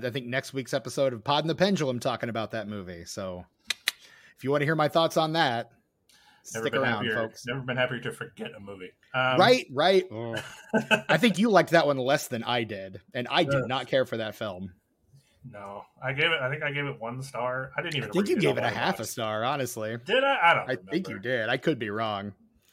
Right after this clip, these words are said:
Speaker 2: Probably.
Speaker 1: I, I
Speaker 2: Um,
Speaker 1: went through your letterbox the other day and I saw that, 'cause I,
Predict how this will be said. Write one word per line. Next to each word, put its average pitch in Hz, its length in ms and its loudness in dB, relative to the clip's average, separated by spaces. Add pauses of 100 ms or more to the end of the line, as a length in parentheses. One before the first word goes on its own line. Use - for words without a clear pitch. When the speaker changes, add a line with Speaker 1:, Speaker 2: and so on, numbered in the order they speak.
(160)
Speaker 2:
Probably. - 280 -16 (400)
Speaker 1:
I, 143 140 4
I 139 160 6
Speaker 2:
Um, 151 80 4
Speaker 1:
went 180 160 6
through 156 120 2
your 135 80 0
letterbox 117 480 -2
the 117 100 -2
other 107 120 -4
day 110 180 -4
and 107 100 -6
I 107 60 -6
saw 104 240 -4
that, 104 180 -8
'cause 156 100 2
I, 170 60 8